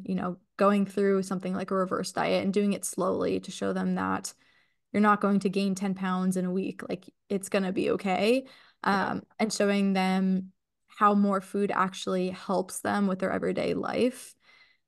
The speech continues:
Speaker 1: Like, <laughs> I have a client I was talking to recently who, we're in a reverse diet now, and we're in the very beginning stages of it. And she was like, "No, I just wanna go out and have a fucking cocktail and a piece of pizza and not worry about it." And, like, that's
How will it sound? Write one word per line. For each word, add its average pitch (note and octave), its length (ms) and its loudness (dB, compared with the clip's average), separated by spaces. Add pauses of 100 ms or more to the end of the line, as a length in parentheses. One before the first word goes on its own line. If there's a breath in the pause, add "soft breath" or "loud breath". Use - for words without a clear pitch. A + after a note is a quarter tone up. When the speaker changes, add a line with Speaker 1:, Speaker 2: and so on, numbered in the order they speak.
(120)
Speaker 1:
Like, G#3 480 4 (360)
<laughs> - 240 -6
I G#3 60 2
have G#3 120 2
a G3+ 60 2
client G3 260 0
I G3 60 -2
was G3 100 -2
talking F#3+ 260 0
to F#3+ 160 -4
recently F#3+ 580 -2
who, F#3 640 2 (480)
we're A3+ 200 6
in A3 100 6
a G#3 60 6
reverse F#3+ 320 2
diet F#3+ 280 0
now, G3 220 0
and G3 80 0
we're G3+ 80 4
in A3 100 4
the A3 80 6
very G#3 360 4
beginning F#3+ 320 0
stages F#3+ 420 -2
of - 220 -4
it. F#3+ 220 2
And F#3+ 360 0 (280 loud breath)
she - 120 -6
was G3 80 -2
like, G3 320 0 (460)
"No, A3+ 160 4
I A3+ 120 2
just B3+ 160 0
wanna C#4+ 160 4
go A#3+ 120 4
out B3 100 6
and G#3+ 80 2
have G3+ 100 2
a G3+ 60 -2
fucking A#3 340 2
cocktail G3+ 520 2
and F#3 120 0
a F#3+ 40 0
piece G3 220 -2
of G3 60 -4
pizza G3 400 2
and F#3+ 240 2
not G3+ 240 4
worry A3 200 8
about - 260 2
it." D2 200 -6 (280 loud breath)
And, A3+ 140 6
like, G#3+ 160 4
that's G#3 360 4